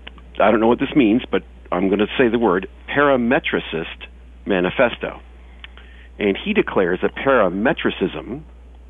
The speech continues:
which is a new way of thinking about how you make things using computers, shows that, now here are his words, that the new primitives are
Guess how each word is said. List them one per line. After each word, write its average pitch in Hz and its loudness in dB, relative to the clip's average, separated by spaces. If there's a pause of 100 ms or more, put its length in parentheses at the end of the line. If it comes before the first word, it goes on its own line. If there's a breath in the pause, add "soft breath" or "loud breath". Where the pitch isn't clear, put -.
(120)
which 90 -8
is 85 -4
a 87 0
new 90 0
way 85 2
of 82 -2
thinking 82 -2
about 80 -4
how 82 -6
you 78 -8
make 82 -2
things 101 -6 (500 loud breath)
using 82 -4
computers, 113 -2 (840 loud breath)
shows 196 4
that, 85 0 (240)
now 92 -4
here 117 2
are 156 2
his 160 -2
words, 117 0 (840 soft breath)
that - -2
the 120 2
new 214 2 (320)
primitives 98 0 (840)
are 92 2